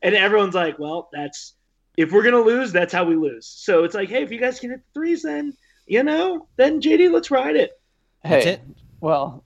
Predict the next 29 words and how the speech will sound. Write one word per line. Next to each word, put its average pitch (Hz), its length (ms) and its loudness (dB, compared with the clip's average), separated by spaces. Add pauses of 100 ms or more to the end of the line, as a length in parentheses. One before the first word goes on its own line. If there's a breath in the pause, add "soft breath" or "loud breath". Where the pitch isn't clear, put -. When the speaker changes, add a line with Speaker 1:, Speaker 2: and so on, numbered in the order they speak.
Speaker 3:
that's 170 140 -6
a 165 40 -4
foregone 135 380 2
conclusion, - 460 -18
Speaker 2:
Oh, 117 60 -20 (140)
Speaker 3:
but 139 220 -4
Speaker 2:
we're 170 120 -2
riding. 151 360 6 (140)
We're 247 140 12
riding, 220 340 10
Speaker 3:
I 147 40 2
Speaker 2:
baby. 190 160 6
Speaker 3:
actually, 185 220 -2 (480)
I - 120 0
actually 185 220 0
do 131 280 -4
feel 120 260 -10
confident. - 480 -20 (220)
Speaker 2:
Uh, 139 400 -8
Speaker 3:
Do 185 100 -2
you 196 80 2
Speaker 2:
what's 143 140 0
Speaker 3:
think 226 160 -2
Speaker 2:
the, 139 160 -4
what's 135 100 -10
the 143 60 0
Speaker 3:
DraftKings 147 240 0
Speaker 2:
number? 123 180 -6 (160)
Speaker 3:
Sportsbook, 143 380 -6